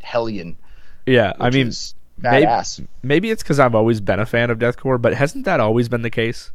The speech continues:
Speaker 2: Deathcore has always been about the drums and how insane the vocalist is.
Speaker 1: I, in a way,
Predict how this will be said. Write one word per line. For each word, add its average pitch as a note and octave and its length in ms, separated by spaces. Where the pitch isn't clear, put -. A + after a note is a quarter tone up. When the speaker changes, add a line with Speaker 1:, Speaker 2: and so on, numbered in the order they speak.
Speaker 2:
Deathcore F3 280
has D3+ 80
always B2+ 380
been A#2+ 140
about G#2+ 300
the G#2+ 80
drums A2+ 760
and B2 160
how C3 200
insane A#2+ 380
the G#2+ 60
vocalist G2 460
is. - 240
Speaker 1:
I, - 240
in D#4+ 160
a E4+ 80
way, B3+ 400